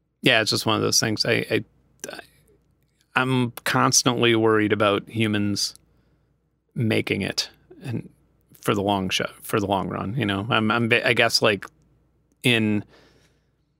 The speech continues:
I guess to, to, to be dorky, I, I really would like humans to make it past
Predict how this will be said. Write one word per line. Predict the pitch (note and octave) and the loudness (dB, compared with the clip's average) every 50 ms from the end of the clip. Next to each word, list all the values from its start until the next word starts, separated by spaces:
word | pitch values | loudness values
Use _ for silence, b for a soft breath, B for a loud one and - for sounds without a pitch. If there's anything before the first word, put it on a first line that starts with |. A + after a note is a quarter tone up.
| _ _ _ - | _ _ _ -2
I | A#2+ | 0
guess | A2 G#2+ G#2+ - - | 0 2 2 0 0
to, | - - A#2+ - A2 G#2+ | 2 2 0 0 0 -4
to, | A#2+ - _ - - - - - - - B B B B - - | -6 -8 _ -8 -8 -6 -8 -10 -12 -14 B B B B -12 -8
to | - A2 | -6 -2
be | G#2 A2 G#2 | -2 -2 0
dorky, | G2 G#2+ A2 A2+ A2 - A2 G2 G2 G2+ - - - | 2 2 2 2 2 0 -2 -4 -4 -6 -10 -14 -12
I, | - - - - - - - A#2+ | -8 -8 -8 -8 -6 -4 -2 -2
I | |
really | A2 G#2+ A#2 B2 A#2+ A#2 A2+ | 0 2 2 4 4 4 4
would | G#2+ G#2+ A2+ G#2 | 2 2 0 2
like | G#2 A2 A2 G#2+ - - - - - _ _ | 2 2 2 2 0 -4 -10 -20 -20 _ _
humans | _ - - B2 A2 G#2 G2+ G2+ G2 - | _ 0 2 2 2 2 2 2 0 0
to | - - B2 | 0 0 0
make | A2+ G#2+ G#2 G2+ - | 0 0 0 0 2
it | - G2+ - - _ _ _ _ _ _ | 2 0 0 -2 _ _ _ _ _ _
past | - - - A#2+ G2+ G2 - - - - - - | -4 0 2 2 2 2 2 0 0 0 -4 -10